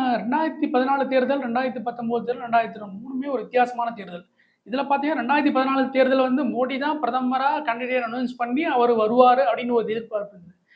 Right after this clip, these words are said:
ரெண்டாயிரத்தி பத்தொன்பது வரும்போது ரெண்டாயிரத்தி பதினெட்டுல ஒரு நாலு ஸ்டேட் எலெக்ஷன்ல தோத்துட்டாங்க. ரெண்டாயிரத்தி பத்தொன்பது என்ன நினைச்சாங்கன்னா மோடி வரமாட்டாருன்னு நினைச்சாங்க.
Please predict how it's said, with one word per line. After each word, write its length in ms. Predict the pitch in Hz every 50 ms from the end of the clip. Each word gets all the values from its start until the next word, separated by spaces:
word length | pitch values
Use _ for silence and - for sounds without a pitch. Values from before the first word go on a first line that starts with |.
| _ _ _ _ -
ரெண்டாயிரத்தி 520 | 202 240 262 330 330 330 320 - 302 -
பத்தொன்பது 840 | - 254 - - 294 277 269 294 294 285 277 285 277 277 269 254 247
வரும்போது 380 | 240 240 262 247 247 285 285 240
ரெண்டாயிரத்தி 340 | 240 254 294 302 285 - -
பதினெட்டுல 540 | 220 226 269 277 285 285 277 277 294 302 302
ஒரு 160 | 277 247 233
நாலு 440 | 220 208 208 233 269 302 294 285 302
ஸ்டேட் 260 | 302 - 277 302 302
எலெக்ஷன்ல 360 | 294 269 254 262 254 247 254 254
தோத்துட்டாங்க. 440 | 247 254 247 247 240 233 233 240 285 302 - - _ _ _ _ _ _
ரெண்டாயிரத்தி 400 | 208 214 220 - 302 302 294 -
பத்தொன்பது 340 | 294 247 247 262 247 269 254
என்ன 160 | 247 254 277
நினைச்சாங்கன்னா 460 | 269 254 247 247 240 233 233 247 277 277 233
மோடி 240 | 208 233 247 247
வரமாட்டாருன்னு 720 | 226 220 - 240 262 269 269 262 262 262 262 262 269 262 247
நினைச்சாங்க. 380 | 233 233 - 233 226 220 233